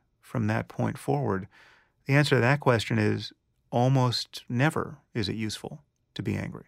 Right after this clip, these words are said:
right? It's like, uh, even if, even if you're in the presence of someone who,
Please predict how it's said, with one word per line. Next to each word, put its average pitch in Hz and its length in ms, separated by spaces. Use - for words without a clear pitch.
right? 107 100
It's - 120
like, 123 120
uh, 113 120
even 165 380
if, 147 140
even 165 220
if 147 80
you're 117 200
in 127 140
the 110 60
presence 123 400
of 101 100
someone 107 320
who, 98 300